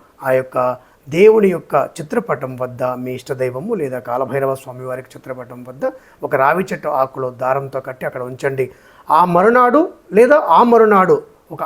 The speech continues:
ఐదు రోజుల లోపుల్లో, అంటే మరలా పౌర్ణమి వచ్చే లోపులో మీరు ఎక్కడైనా సరే ఆ యొక్క వృక్షానికి ఈ యొక్క కోరికకు సంబంధించినటువంటి మీరు కట్టినటువంటి ఆ యొక్క ఆకుతో పాటుగా వెళ్ళి ఆ వృక్షానికి కట్టండి. ఈ విధంగా అష్టమి రోజున ఈ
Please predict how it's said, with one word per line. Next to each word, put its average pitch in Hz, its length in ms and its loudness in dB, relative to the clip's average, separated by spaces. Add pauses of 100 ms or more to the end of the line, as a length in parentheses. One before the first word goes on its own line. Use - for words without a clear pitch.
ఐదు 226 320 4
రోజుల 269 360 6
లోపుల్లో, 143 720 2
అంటే 175 220 -4
మరలా 156 320 0
పౌర్ణమి 196 540 0
వచ్చే 143 300 -4
లోపులో 131 400 -4
మీరు 165 440 2 (280)
ఎక్కడైనా 220 540 0
సరే 135 460 -4
ఆ 135 80 2
యొక్క 131 200 -2
వృక్షానికి 131 800 -6
ఈ 143 60 -8
యొక్క 147 420 0 (340)
కోరికకు 160 420 0
సంబంధించినటువంటి 135 1300 -4 (420)
మీరు 139 240 4
కట్టినటువంటి 135 640 -4
ఆ 131 100 -4
యొక్క 131 140 -10 (120)
ఆకుతో 131 360 -2
పాటుగా 123 340 -12
వెళ్ళి 180 220 -12
ఆ - 20 -6 (100)
వృక్షానికి 139 580 -12
కట్టండి. 120 400 -16 (580)
ఈ 233 100 8
విధంగా 208 440 2 (360)
అష్టమి 180 400 -4
రోజున 208 260 -2 (140)
ఈ - 20 -2